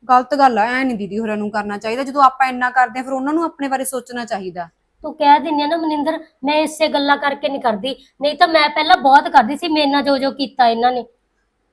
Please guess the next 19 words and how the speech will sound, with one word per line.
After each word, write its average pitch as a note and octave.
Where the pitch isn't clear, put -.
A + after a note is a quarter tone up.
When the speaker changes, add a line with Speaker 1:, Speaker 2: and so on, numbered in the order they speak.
Speaker 1:
ਕੋਈ G#3+
ਗੱਲ G3
ਨਹੀਂ, G3+
ਹੁਣ G#3
ਨਾ A#3+
ਤੁਸੀਂ -
ਨਾ C#4
ਕਿਸੇ C#4
ਗੱਲ A#3
ਤੇ A#3+
ਲੜਿਓ G3
ਨਾ, F3+
ਸਗੋਂ A3
ਜਿੰਨਾ G#3
ਤੁਸੀਂ A3
ਹੁਣ A3
ਇਹ A3
ਨਾਲ C#4
ਲੜੋਗੇ G#3+